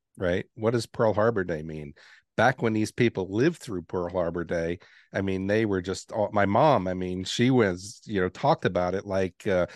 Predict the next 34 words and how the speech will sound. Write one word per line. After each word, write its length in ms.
it 120
happened 320
in 100
the 80
backyard, 680
and 80
we 80
lived 200
in 100
New 60
York 260
City, 360
right? 340
Um, 520
but 140
the 60
same 260
thing 160
with 160
nine 220
eleven, 440
right? 300
That's 220
how 140
we 160
were 140
living. 280
That's 200
how 120
we 100
were 140
talking 360
about 280
it. 80